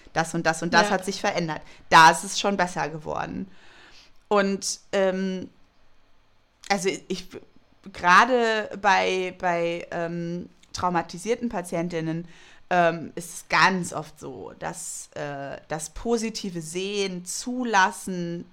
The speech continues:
Speaker 1: Glauben, dass das existiert,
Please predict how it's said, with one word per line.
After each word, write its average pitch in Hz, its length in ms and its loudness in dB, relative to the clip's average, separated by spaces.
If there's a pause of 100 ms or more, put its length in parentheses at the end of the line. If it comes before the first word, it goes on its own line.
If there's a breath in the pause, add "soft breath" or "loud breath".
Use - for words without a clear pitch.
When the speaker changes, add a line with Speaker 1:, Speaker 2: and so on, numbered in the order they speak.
(140)
Speaker 1:
Glauben, 220 580 4
dass 190 260 2
das 175 220 -2
existiert, 180 1040 -4